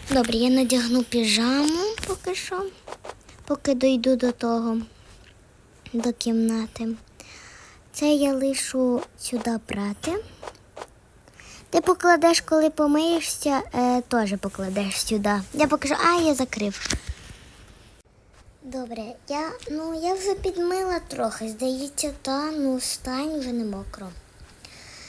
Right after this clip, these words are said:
Та, молодець, ти помила. Добре, я це занесу.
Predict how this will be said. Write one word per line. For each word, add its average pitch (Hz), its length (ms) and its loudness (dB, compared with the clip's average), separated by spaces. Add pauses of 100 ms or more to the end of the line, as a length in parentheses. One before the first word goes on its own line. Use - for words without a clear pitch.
(140)
Та, 330 160 -2
молодець, 254 600 2
ти 226 100 -6
помила. 175 500 -4 (580)
Добре, 254 300 2
я 254 180 2
це 269 160 -2
занесу. 247 680 -2